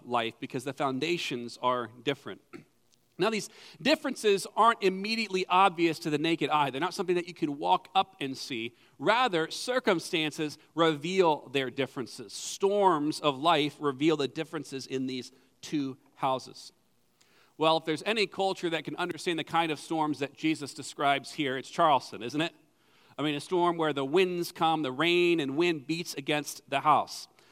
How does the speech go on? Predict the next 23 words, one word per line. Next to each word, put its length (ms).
So 80
Jesus 400
describes 720
a 100
period 520
of 140
terrible 380
weather 280
where 180
floods 420
come, 480
waters 480
rise 300
to 80
flood 260
levels, 360
and 100
the 100
elements 380
beat 420
against 520
the 180
house. 560